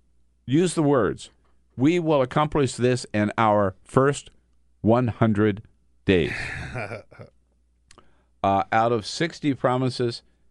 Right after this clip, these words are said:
sixty percent of them he hasn't even touched, hasn't even approached sixty percent of them. Five of those promises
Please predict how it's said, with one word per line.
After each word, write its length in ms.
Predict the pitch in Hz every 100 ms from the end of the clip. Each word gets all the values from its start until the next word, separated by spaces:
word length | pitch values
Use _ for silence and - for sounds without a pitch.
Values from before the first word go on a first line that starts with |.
| _
sixty 600 | - - 190 - - 165
percent 600 | - 131 - - 170 190
of 140 | 143 92
them 420 | 82 80 95 110 _ _ _ _ _ _ _ _ _ -
he 140 | 131
hasn't 420 | 127 131 127 131
even 380 | 120 98 95 90 - _ _ _ _ _ _ _ _ _ _ _ -
touched, 480 | 135 98 - - - _ _ _ -
hasn't 260 | 107 95 98
even 180 | 85
approached 480 | 82 - 82 71 -
sixty 260 | 107 98 95
percent 300 | 87 87 85
of 40 | 80
them. 160 | 82 - _ _ _ _ _ _ _ _ _ -
Five 320 | 156 202 175
of 120 | 139
those 220 | 110 101
promises 640 | - 98 101 98 104 107